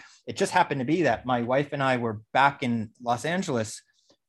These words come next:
during the time where they actually closed the borders. And we were just mourning, like, this film that we had been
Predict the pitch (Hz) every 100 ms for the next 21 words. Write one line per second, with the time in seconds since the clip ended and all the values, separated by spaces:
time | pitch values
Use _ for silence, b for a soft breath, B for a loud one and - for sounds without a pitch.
0 | 127 113 143 143 135 120 - 151 139 135
1 | 123 123 131 139 - 117 - 131 127 107
2 | 117 131 95 - - - _ _ _ -
3 | 139 135 151 175 143 127 - _ _ _
4 | _ 156 135 165 233 226 98 101 _ -
5 | 127 123 - 120 - - 196 240 131 131
6 | 135 139 131 131 120